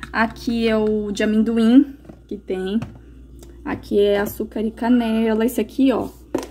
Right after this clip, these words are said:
é o sonho de valsa. Tá bom, gente? Então, eu deixo tudo aqui, ó. Aí fica tudo nos potinhos. Esse aqui é bolacha de negresco, né?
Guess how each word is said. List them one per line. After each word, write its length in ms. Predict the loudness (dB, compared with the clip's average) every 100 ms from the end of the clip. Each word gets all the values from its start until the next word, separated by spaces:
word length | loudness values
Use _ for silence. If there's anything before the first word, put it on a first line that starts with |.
| -10 -2
é 80 |
o 100 | -2
sonho 320 | 0 2 4 4
de 140 | 2
valsa. 760 | 0 2 2 0 -2 -4 -4 -6 -12 -20 -20 -12
Tá 280 | -8 -8 -10 -10
bom, 220 | -6 -6 -6
gente? 460 | -14 -14 -14 -14 -18 -20 -20 -20 0 2
Então, 140 | 2 2
eu 60 |
deixo 200 | 0 0
tudo 180 | -2 -2
aqui, 260 | -4 -6 -14
ó. 140 | -16 -20 -20 -20 -20 -20 -20 -20 -18 -8
Aí 80 | -4
fica 240 | -2 -4
tudo 240 | -2 -2 0
nos 220 | 0 -2
potinhos. 760 | -4 -4 -6 -4 0 0 0
Esse 120 | -2 -8
aqui 120 | -8
é 20 |
bolacha 500 | -8 -6 -4 -4 -6
de 300 | -10 -10 -8
negresco, 640 | -6 -6 -4 -4 -4 -6 -10
né? 180 | -8